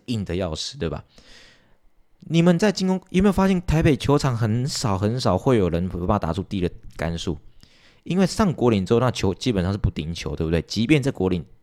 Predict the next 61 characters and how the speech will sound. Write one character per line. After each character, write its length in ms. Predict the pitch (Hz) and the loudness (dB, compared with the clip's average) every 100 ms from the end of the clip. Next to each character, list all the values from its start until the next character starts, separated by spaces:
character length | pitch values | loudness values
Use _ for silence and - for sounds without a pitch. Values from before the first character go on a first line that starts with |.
| - - | -20 -10
再 160 | - 107 | -4 -2
大， 280 | - 85 73 _ _ _ _ | -2 -6 -8 _ _ _ _
你 160 | 123 110 | -6 -2
会 100 | 117 | 0
发 180 | 113 107 | 0 -2
现， 140 | 110 | -2
就 100 | 123 | -2
算 160 | 123 113 | -2 -2
直 120 | - | 0
接 140 | 107 113 - | 0 0 -4
把 140 | - 82 | -6 -4
球 100 | 87 | -4
打 160 | 78 | -4
上 160 | 80 101 | -4 -4
果 140 | 90 | -4
岭 140 | 85 76 | -4 -6
之 160 | - | -10
后， 80 | 87 | -10
落 160 | - 139 | -2 0
点 160 | 98 80 | 0 -2
直 60 | |
接 100 | 90 | -4
上 160 | 92 98 | -4 -6
果 160 | 76 | -6
岭， 160 | 80 - _ - - - - | -6 -6 _ -20 -20 -20 -6
你 180 | 104 | -2
还 100 | 95 | 0
会 120 | 104 120 | 2 2
留 160 | 98 | 2
下 140 | 95 95 | 0 -2
非 120 | 117 | 0
常 160 | 104 92 | -2 -2
长 220 | 90 92 | -4 -4
距 160 | - | -4
离 100 | 92 | -4
的 120 | 78 - | -4 -8
推 200 | - 80 | -6 -6
杆。 280 | 78 76 - _ _ - _ _ | -6 -10 -14 _ _ -20 _ _
如 120 | - | -2
果 60 | 165 | 2
说 80 | 180 | 2
这 120 | 202 | 2
个 100 | 170 | 2
时 100 | 131 | 2
候 60 | 151 | 2
你 140 | 107 | 0
球 140 | - | -2
能 120 | 107 120 | -2 -2
够 60 | |
停 180 | 123 110 | -2 -2
在 40 | |
果 100 | 110 | -2
岭 100 | 95 | -2
上， 160 | 87 95 | -2 -6
我 60 | 82 | -6
说 140 | - | -4
真 80 | 90 | -4
的， 100 | 87 | -4
真 160 | 76 92 | -6 -6
的 120 | 82 | -4
是， 160 | 87 | -4